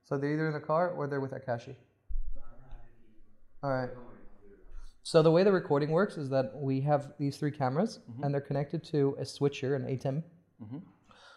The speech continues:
Speaker 1: Which is brilliant about the switcher and atem is that in post, if they're not pressing the buttons to switch the cameras,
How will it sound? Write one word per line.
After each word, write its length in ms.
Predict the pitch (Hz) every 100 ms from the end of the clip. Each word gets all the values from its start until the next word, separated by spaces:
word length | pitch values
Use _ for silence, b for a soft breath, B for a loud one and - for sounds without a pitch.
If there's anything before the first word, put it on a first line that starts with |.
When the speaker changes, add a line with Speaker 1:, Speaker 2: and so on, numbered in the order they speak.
| B
Speaker 1:
Which 140 | 147 139
is 60 |
brilliant 300 | 127 147 175 165
about 160 | 135
the 60 | 131
switcher 380 | - 143 - 131
and 120 | 120
atem 360 | 127 131 123 120 123
is 100 | 120
that 220 | 123 123
in 140 | 156 135
post, 560 | - 135 160 196 - - -
if 160 | -
they're 100 | 147 143
not 140 | 139 -
pressing 280 | 139 -
the 60 | 135 120
buttons 220 | 123 113
to 80 | 127
switch 320 | - 127 -
the 60 | -
cameras, 420 | 127 135 110